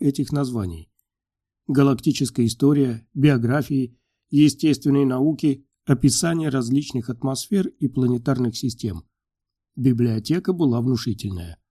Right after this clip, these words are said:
Лориан обвёл их взглядом. «Как думаешь,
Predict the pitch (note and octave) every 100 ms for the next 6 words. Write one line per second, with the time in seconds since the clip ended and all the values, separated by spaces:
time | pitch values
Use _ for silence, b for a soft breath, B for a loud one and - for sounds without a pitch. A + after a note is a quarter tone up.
0 | _ _ _ _ _ _ - C3 F3 F3+
1 | F3 F3+ C#3+ C3+ B2 B2+ B2+ A#2+ C3 A#2+
2 | A2+ F#2+ E2+ - _ _ _ _ _ _
3 | _ _ _ _ E3+ E3+ F#3 C3 F#2 -